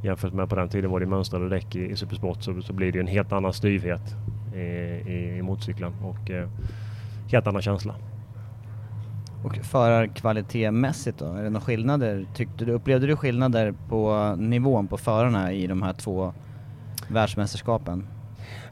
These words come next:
Speaker 1: Eh, ja, det, det måste jag säga. Alltså, Grand Prix, det är ju ett steg till, helt klart är det ju. Alltså, det, där, där är allt på topp. Och jag menar, vi ser det även idag, liksom, i,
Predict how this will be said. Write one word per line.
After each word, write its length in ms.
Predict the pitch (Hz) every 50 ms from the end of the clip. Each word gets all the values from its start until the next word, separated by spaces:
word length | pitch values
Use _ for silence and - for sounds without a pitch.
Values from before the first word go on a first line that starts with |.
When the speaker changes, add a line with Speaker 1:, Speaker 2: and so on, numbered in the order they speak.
| - - - - -
Speaker 1:
Eh, 140 | - 110
ja, 300 | 110 110 110 110 110 98 90 - - -
det, 180 | 104 101 104 101
det 100 | 98 101
måste 200 | 101 98 - 98
jag 80 | 92
säga. 100 | - 98 98
Alltså, 200 | 95 104 101 98
Grand 380 | 101 104 101 127 117 120 113
Prix, 300 | - 123 110 107 110 107
det 60 | 92
är 100 | 120 123
ju 160 | 113 104 110 120
ett 160 | 107 - -
steg 360 | - - - 117 101 90 -
till, 240 | - 101 90 90 - - -
helt 220 | - 95 95 95
klart 280 | - 98 82 82 - 104
är 80 | 87
det 60 | 82 85
ju. 240 | 82 - - 95
Alltså, 180 | 95 98 95 -
det, 140 | 98 101 101
där, 200 | 92 104 104 101
där 160 | 98 110 107
är 120 | 101 95
allt 340 | 95 - 101 92 90 87 -
på 60 | -
topp. 280 | 98 - 98 90 - -
Och 80 | 101 95
jag 80 | 101
menar, 240 | 104 107 110 110 101 - - - - -
vi 100 | - 110
ser 220 | - - 131 127
det 100 | 120 123
även 160 | 127 123 113
idag, 280 | 113 120 120 120 101 95
liksom, 300 | 95 95 107 107 107 107
i, 280 | 107 107 107 113 113